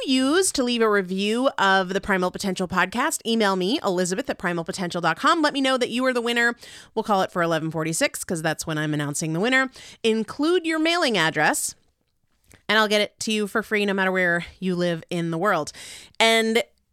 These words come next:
you can be eligible to win just by leaving a review of this podcast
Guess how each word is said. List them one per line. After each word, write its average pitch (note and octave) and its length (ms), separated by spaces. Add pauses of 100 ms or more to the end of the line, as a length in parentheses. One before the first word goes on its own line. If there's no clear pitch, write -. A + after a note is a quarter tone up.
(100)
you A#3 220
can C4 220
be A#3 160
eligible G#3 360
to G#3+ 120
win C4+ 280
just A3 200
by G3 100
leaving G#3 420
a G#3 120
review F#3 500
of F3 180
this F3 160
podcast A3 680